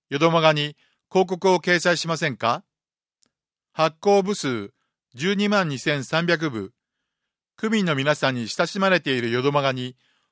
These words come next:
広告を掲載しませんか？区民や区内の事業所に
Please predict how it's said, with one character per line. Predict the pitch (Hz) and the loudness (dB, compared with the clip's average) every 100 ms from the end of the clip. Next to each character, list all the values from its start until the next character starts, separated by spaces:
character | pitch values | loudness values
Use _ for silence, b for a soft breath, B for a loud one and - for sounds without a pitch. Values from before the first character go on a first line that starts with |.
| - | -2
広 | 180 185 | 0 0
告 | 180 185 | 0 0
を | 175 | 0
掲 | 180 170 | 0 0
載 | 180 160 | 0 -2
し | 170 | -4
ま | 160 | -4
せ | 165 | -4
ん | 117 | -6
か？ | 107 139 - _ _ _ _ _ _ _ _ _ _ _ _ _ - | -6 -6 -8 _ _ _ _ _ _ _ _ _ _ _ _ _ -4
区 | 202 | -2
民 | 185 160 | 0 0
や | 127 110 110 _ _ _ | 2 2 -2 _ _ _
区 | 208 | 0
内 | 208 180 | 2 4
の | 139 | 0
事 | 123 | 0
業 | 135 147 | -2 -2
所 | 143 | -2
に | 120 107 | -6 -10